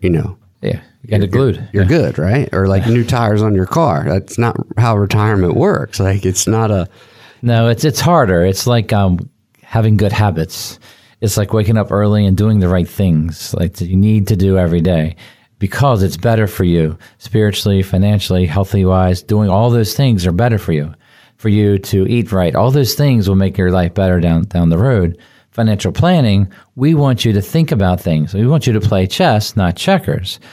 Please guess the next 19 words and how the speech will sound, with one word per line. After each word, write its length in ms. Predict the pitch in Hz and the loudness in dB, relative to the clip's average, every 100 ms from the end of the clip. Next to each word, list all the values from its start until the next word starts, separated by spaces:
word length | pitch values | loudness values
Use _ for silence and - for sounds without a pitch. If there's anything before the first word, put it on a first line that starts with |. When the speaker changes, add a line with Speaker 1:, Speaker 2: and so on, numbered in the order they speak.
| - _ - | -20 _ -2
Speaker 2:
Now, 200 | 104 87 | 0 2
this 260 | 104 180 | 2 0
quarter, 440 | - 220 196 113 95 | 2 2 2 2 0
second 340 | - 131 135 | 0 0 0
quarter 300 | - 135 113 | 2 2 2
of 100 | 95 | 2
Winning 260 | 104 110 101 | 2 2 2
in 100 | 95 | 2
Retirement, 520 | 92 120 147 117 85 | 2 2 2 2 2
we're 140 | 117 | -2
covering 520 | - 151 127 104 95 92 - _ _ | 0 0 2 2 2 0 -12 _ _
financial 600 | 135 143 175 180 180 156 | 2 4 4 2 2 2
independence 1000 | 151 135 107 - 233 180 110 101 - - - _ | 4 2 0 0 2 4 4 2 -2 -12 -20 _
leads 600 | - 135 196 214 190 123 | -14 -2 2 4 2 0
to 140 | - 156 | 0 0
winning 500 | 131 117 117 113 110 - | 2 2 2 2 0 0
in 300 | 107 98 92 | 2 2 2
retirement. 800 | 101 - - 175 131 78 - - _ - _ _ | 0 -2 0 2 2 0 -4 -16 _ -20 _ _
Now, 240 | 98 - | -6 -6